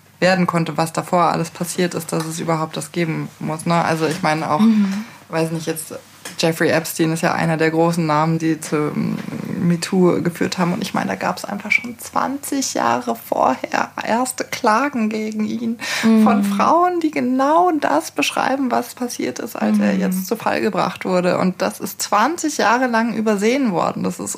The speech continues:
Speaker 1: unerträglich für mich.
Speaker 2: Ja. Ja. Auch das Joko und Klaas Video, was klasse war.
Speaker 1: Mit
Speaker 2: Aber
Speaker 1: Terre Femme.
Speaker 2: aber vor allem denkst du dir, lauter Typen waren dann auch so, "Wow,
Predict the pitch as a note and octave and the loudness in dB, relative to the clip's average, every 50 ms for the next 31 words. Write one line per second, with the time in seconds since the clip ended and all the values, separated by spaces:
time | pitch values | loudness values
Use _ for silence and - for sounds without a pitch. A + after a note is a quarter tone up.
0 | - - G#3 A3+ B3 C#4 C#4+ C#4 - - - G3+ G3+ - - - A#3 B3 B3 A#3+ | -2 2 4 4 4 2 0 -2 -6 -6 -6 -6 -6 -4 -4 -2 -2 -2 -2 -2
1 | G3 C#3+ C#3+ - - - - G#3 G3+ G3 G3 F#3+ F#3+ G3 G3 - - - - - | -4 -4 -4 -6 -6 -2 0 0 0 0 0 -2 -4 -6 -8 -10 -14 -16 -16 -16
2 | - - - - - - - - G#3 G3+ G3 G3 G3+ G#3+ - - A3 G#3+ G#3+ B3 | -16 -18 -18 -20 -20 -10 -2 0 0 2 2 0 -4 -6 -4 -2 -2 0 2 0
3 | A#3 - B3+ C4 B3+ C4 B3 A#3+ A#3+ A#3 - B3 C4 C4 - - A#3 G3+ G3 G3 | 2 2 2 2 2 2 2 2 2 2 0 0 0 -2 -2 -2 -2 0 0 0
4 | F#3+ F#3 G3 G3 F#3+ - - - - - - - - - - - - - - - | 0 0 0 -2 -4 -6 -10 -12 -16 -16 -14 -14 -14 -16 -18 -18 -14 -10 -4 0
5 | A#3+ A#3 B3+ - - - - G#3+ F#3 F3+ F3 F3 F#3 G3+ A#3 A3+ - - - - | 2 2 2 2 2 0 0 0 0 0 0 0 0 0 0 -2 -4 -12 -20 -20
6 | - - - G#3 A3 G3+ F#3+ G3+ G#3+ A3 A#3+ B3 A3+ A#3+ C4+ C4+ C#4 D4+ - - | -18 -18 -16 -8 -4 -2 0 0 2 2 2 2 2 2 2 0 0 2 2 2
7 | - A4 G#4 F4+ C#4+ G#3 F#3 - - - _ - A3+ F#3+ F3 F3+ G#3+ G#3+ A#3 C#4 | 2 0 0 0 0 0 -2 -4 -8 -16 _ -10 -8 -6 -4 -2 -2 0 0 0
8 | C#4+ A3+ G#3 G3 G3+ G3+ - - - - - C4+ C4+ B3 A3+ A3 A3+ - - - | 0 0 2 2 0 0 -2 -4 -2 0 0 2 4 4 4 4 2 -2 -12 -20
9 | - - - - - - - - A3+ A#3 A3+ - A#3 G#3 G#3+ G#3 G3+ G#3 G#3 - | -20 -20 -20 -20 -20 -8 -2 0 2 2 2 2 2 2 4 4 2 0 -2 -8
10 | - - - _ _ _ _ _ _ _ _ _ - - - - - - A3+ A#3+ | -16 -20 -20 _ _ _ _ _ _ _ _ _ -18 -16 -16 -12 -6 -2 0 0
11 | B3+ B3+ C4 A#3+ - - C#4 - A#3+ G#3+ G#3 G3 G3 G3 G3 F#3+ - G#3 G#3 - | 2 2 0 0 0 -2 0 2 2 4 4 2 2 0 -2 -4 -6 -8 -12 -12
12 | - - - A#3 A#3 A3 G#3+ F#3+ F#3 F#3 | -16 -8 -4 -2 0 2 2 0 -2 -4